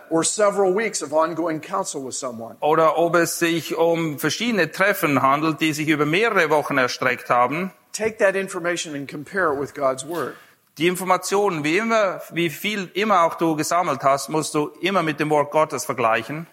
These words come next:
Speaker 1: Letter A there in your notes, compare the person's behavioral responses.
Speaker 2: Punkt A, vergleiche das Verhaltensmuster, das du erkannt hast.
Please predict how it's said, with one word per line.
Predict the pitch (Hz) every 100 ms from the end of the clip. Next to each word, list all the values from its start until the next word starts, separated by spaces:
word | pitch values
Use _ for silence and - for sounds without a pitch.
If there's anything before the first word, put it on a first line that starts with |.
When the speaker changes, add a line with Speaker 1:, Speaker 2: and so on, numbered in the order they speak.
| _ _
Speaker 1:
Letter | 170 185 170
A | 170 196 196
there | 156 147
in | 143
your | 131
notes, | 135 143 -
compare | 185 156 226 233
the | 208
person's | - 214 208 180
behavioral | 131 175 170 220 220 180 147
responses. | 135 131 - 143 123 - - - - - _ _
Speaker 2:
Punkt | 156 156 151
A, | - 165 143 160
vergleiche | 156 151 156 165 165
das | 160 156
Verhaltensmuster, | - 147 180 240 240 147 120 131 120 - 147
das | 139 -
du | 139
erkannt | - 135 135 143
hast. | 143 175 -